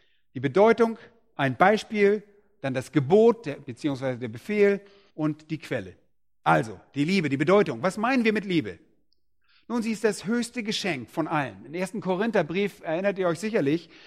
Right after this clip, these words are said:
heißt es, „Nun aber bleiben Glaube, Hoffnung, die Liebe, diese drei, aber die Liebe ist die größte von ihnen.“ Stimmt das? Steht das da so? Ja, natürlich steht das da so.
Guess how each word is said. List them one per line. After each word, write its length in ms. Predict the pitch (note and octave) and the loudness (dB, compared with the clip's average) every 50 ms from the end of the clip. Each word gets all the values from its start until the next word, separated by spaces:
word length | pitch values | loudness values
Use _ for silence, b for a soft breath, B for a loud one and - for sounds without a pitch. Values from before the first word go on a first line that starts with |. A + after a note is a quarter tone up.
| B B | B B
heißt 240 | - G3 G3+ G3 - | 2 2 2 2 0
es, 180 | G#3 F#3 - - | -2 -2 -2 0
„Nun 240 | F#3+ A#3 B3+ C4 B3 | 2 2 2 4 2
aber 220 | A#3 A#3 B3 A#3 | 2 4 4 4
bleiben 380 | F3 G3 G3 G#3+ A#3 A#3 A#3 F#3+ | 4 6 6 6 6 4 2 4
Glaube, 420 | F3 G3 A3 A#3+ A#3+ B3+ B3 F3 | 6 6 6 8 8 6 6 6
Hoffnung, 360 | G3+ A3+ A3+ A#3+ A#3 A#3 G3+ | 6 4 4 2 -2 -4 -4
die 280 | F3 G3 A3 A#3 B3 - b b b b | -4 -4 -4 -4 -6 -10 b b b b
Liebe, 280 | b F#3+ A3 A3+ A#3 G#3+ | b 0 0 2 0 0
diese 280 | E3 F#3 G#3 A3 B3 G#3+ | 0 0 0 0 0 2
drei, 380 | - G3 F#3+ F3+ F3 F3+ - | 4 4 6 6 6 6 6
aber 340 | F3 F3+ G3+ G3+ A3+ A3+ A3+ | 6 6 6 6 4 2 2
die 380 | F3+ G3 G3+ G#3 G#3+ G#3+ - b b b b b b _ _ _ _ _ _ _ _ _ _ _ _ _ _ - | 2 0 -2 0 0 -2 -2 b b b b b b _ _ _ _ _ _ _ _ _ _ _ _ _ _ -6
Liebe 280 | D#3+ F#3+ G#3 G3+ A3+ | -4 -2 -2 0 0
ist 160 | A3 G#3 - | 0 0 -2
die 160 | - G#3 E3+ D3 | -6 -10 -8 0
größte 480 | D#3 F#3 A#3 B3+ B3+ A#3 - - C#3 | 4 6 6 6 4 0 -4 -12 -14
von 160 | - - A#2+ | -12 -14 -16
ihnen.“ 220 | G#2+ G#2 G#2 G2 F#2+ | -16 -16 -16 -18 -12
Stimmt 260 | - - F#3+ G3+ F#3+ | -6 -6 -4 -2 -2
das? 240 | A#3 B3+ B3 - _ _ _ _ _ _ _ _ _ _ _ _ | -2 -4 -4 -8 _ _ _ _ _ _ _ _ _ _ _ _
Steht 160 | - F3 F#3 | -8 -6 -6
das 100 | F#3+ - | -6 -4
da 120 | G#3+ G3+ | -4 -4
so? 180 | G3 A3 A3 G3 | -2 0 -2 -2
Ja, 280 | C3+ A#2 A2 G2+ F2+ _ _ _ _ _ _ _ _ | -2 -4 -6 -8 -10 _ _ _ _ _ _ _ _
natürlich 400 | B2 B2 A#2+ - C3+ A2+ G#2 - | -18 -16 -14 -12 -12 -12 -12 -14
steht 140 | - G2+ G#2 | -18 -20 -20
das 140 | G2 - _ | -20 -20 _
da 60 | G2+ | -20
so. 220 | F#2+ G2+ G2 F#2 | -20 -20 -20 -20